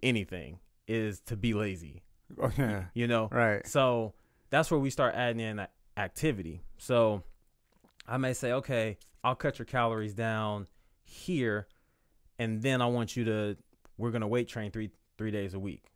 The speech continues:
Speaker 2: Mm-hmm.
Speaker 1: Like, no cardio. Like, first thing people think is like, "Oh, I need to go hop on a bike.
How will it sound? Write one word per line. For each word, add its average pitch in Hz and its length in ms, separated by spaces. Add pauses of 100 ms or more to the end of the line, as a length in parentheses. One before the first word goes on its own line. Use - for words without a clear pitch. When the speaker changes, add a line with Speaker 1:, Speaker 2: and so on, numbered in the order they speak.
Speaker 2:
Mm-hmm. 110 240
Speaker 1:
Like, 101 180
no 143 180
cardio. 143 540 (220)
Like, 104 240
first 165 340
thing 147 140
people 123 220
think 120 240
is 110 120
like, 104 240 (280)
"Oh, 131 60
I 151 60
need 139 140
to 123 60
go 117 120
hop 117 180
on 107 120
a - 20
bike. 98 380